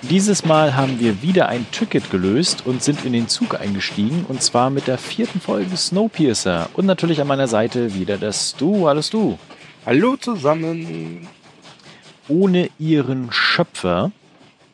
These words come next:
Speaker 1: hieß die Folge. Oder wie sie auf Englisch heißt, Without Their Maker. Und ich, gleich vorweg, ich muss gestehen, ich fand sie besser als die Folgen davor,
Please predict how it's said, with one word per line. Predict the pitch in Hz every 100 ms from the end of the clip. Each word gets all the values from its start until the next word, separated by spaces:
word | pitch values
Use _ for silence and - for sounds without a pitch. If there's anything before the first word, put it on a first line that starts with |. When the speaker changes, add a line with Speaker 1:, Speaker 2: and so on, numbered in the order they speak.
| _ -
Speaker 1:
hieß | 95
die | -
Folge. | - 85 87 98 160 - _ _ - - _
Oder | 113 110 110 104 104
wie | 101
sie | 104
auf | 95
Englisch | 120 123 -
heißt, | 117 107 -
Without | 101 104 104 98 101 - - 92
Their | 92
Maker. | 87 101 - 90 127 - _ _ _ - - - - - -
Und | 123 123 - - -
ich, | 139 131
gleich | 151 160
vorweg, | - 143 156 - - -
ich | 123 120 151 180 170 -
muss | 175 180 180 -
gestehen, | 165 - 160 165 170 165
ich | 143 -
fand | - 143 143
sie | - 143 143 131 _
besser | 120 120 - 113 92
als | 85 -
die | 95
Folgen | - 95 87 87
davor, | 87 - - 98 110 139 151